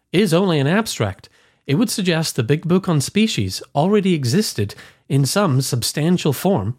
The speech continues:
prior to eighteen fifty-nine. And in fact, this was the case. The manuscript contained nine chapters and was close to three hundred thousand words in length.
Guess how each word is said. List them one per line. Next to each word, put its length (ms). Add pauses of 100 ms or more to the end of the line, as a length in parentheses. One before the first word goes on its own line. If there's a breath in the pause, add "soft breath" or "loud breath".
(180)
prior 260
to 140
eighteen 400
fifty-nine. 540 (800 soft breath)
And 240
in 100
fact, 440 (200)
this 240
was 280
the 80
case. 420 (540 soft breath)
The 80
manuscript 720
contained 520
nine 320
chapters 540 (280 soft breath)
and 160
was 140
close 320
to 100
three 220
hundred 320
thousand 400
words 320
in 160
length. 340